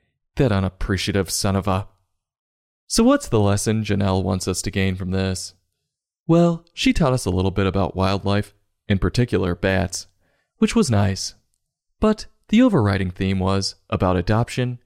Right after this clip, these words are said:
and or foster parenting. Sometimes in life,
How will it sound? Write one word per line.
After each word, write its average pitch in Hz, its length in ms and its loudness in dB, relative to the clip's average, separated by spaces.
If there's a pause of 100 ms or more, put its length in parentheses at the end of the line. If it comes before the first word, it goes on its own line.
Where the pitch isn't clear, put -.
(320)
and 220 240 4
or 139 200 4
foster 92 420 -2
parenting. 92 800 -2 (580)
Sometimes 151 500 2
in 95 100 0
life, 95 340 -2